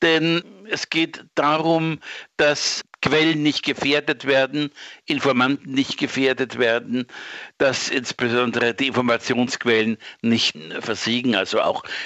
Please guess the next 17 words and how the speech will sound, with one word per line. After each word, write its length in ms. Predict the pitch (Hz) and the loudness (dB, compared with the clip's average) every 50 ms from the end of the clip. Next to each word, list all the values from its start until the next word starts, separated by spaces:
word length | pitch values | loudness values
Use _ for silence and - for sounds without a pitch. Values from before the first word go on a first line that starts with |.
| - - - | -6 -2 0
die 80 | 117 | 0
Nachrichtendienste 1160 | 107 107 104 110 110 123 110 - - - 117 107 - 110 104 104 104 - - - - 107 101 - - - - - - | 2 2 2 2 2 0 -2 -2 -4 -4 -6 -4 -2 0 0 0 -2 -4 -2 0 0 0 0 0 -6 -12 -12 -8 -4
haben 200 | - 110 110 113 | -2 -2 0 2
hier 160 | 117 113 107 | 2 2 2
ein 120 | 98 101 95 | 2 0 0
berechtigtes 800 | 104 95 98 110 107 - - 113 98 - - 104 90 - - - - - - - - | 0 0 0 -2 -2 -2 -4 -4 -4 -2 -2 -2 -2 -2 -6 -8 -10 -14 -16 -10 -4
Interesse 680 | - 135 110 120 110 104 101 98 - - 107 113 110 - - - - - | -4 0 2 2 2 2 2 0 0 2 2 2 0 -2 -8 -14 -10 -8
an 160 | - 107 104 | -6 -6 -2
Quellenschutz. 880 | 98 113 127 123 139 143 139 120 - 107 104 - - - - - - - - - _ - - - - - | 0 2 4 4 4 4 4 4 2 2 0 -2 -4 -6 -8 -8 -8 -12 -14 -18 _ -18 -16 -14 -6 -2
Auf 140 | - 143 - | -2 0 2
der 140 | - 127 - | 2 2 4
anderen 420 | 135 156 156 175 170 139 117 113 | 4 4 2 2 2 2 0 0
Seite 640 | 107 - - 120 104 104 101 98 - 131 135 147 143 - - - - - - - - - - | -2 0 0 2 2 2 0 2 2 2 2 2 0 -4 -12 -16 -16 -14 -14 -16 -18 -10 -8
steht 280 | - - - 147 147 135 | -2 0 2 2 2 2
natürlich 640 | 143 151 131 - - - 117 113 110 123 131 - | 2 0 0 0 0 2 2 4 2 0 -2 0
das 440 | - 139 123 117 - - - - - - - - - _ _ - | 0 0 0 0 0 -4 -6 -8 -8 -12 -16 -20 -20 _ _ -2
Informationsinteresse 1500 | - 147 143 151 143 127 120 113 - - 143 123 113 117 123 - 175 139 127 110 - 117 107 107 110 104 - - 123 107 | 0 2 2 2 2 2 2 0 0 0 2 4 4 2 2 0 -2 -2 -2 -2 -2 0 0 0 -2 -2 -2 -2 -2 -2